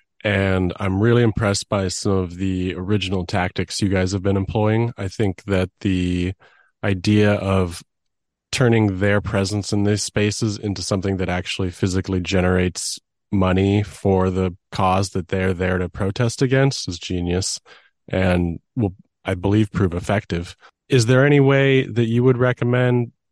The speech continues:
people who are listening and are either nearby a clinic or nearby Vancouver to plug in and get involved?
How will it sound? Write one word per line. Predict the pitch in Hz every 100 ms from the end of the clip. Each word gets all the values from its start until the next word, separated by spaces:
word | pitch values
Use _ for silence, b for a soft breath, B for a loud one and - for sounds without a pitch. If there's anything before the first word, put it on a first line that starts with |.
| _ _
people | 131 123 123 117 113 107
who | 110
are | 101
listening | 95 101 - 117 113 113 -
and | 104 92
are | 92 90 - - _ _ _ _ _ _
either | 101 98 95 92
nearby | 98 98 92 92
a | 95
clinic | - 104 98 98
or | 92
nearby | 90 90 90 92 - 95 90 87
Vancouver | 87 90 - 95 92 95
to | - 87 82
plug | - 92
in | 90 92
and | 92
get | 90 87
involved? | 85 85 104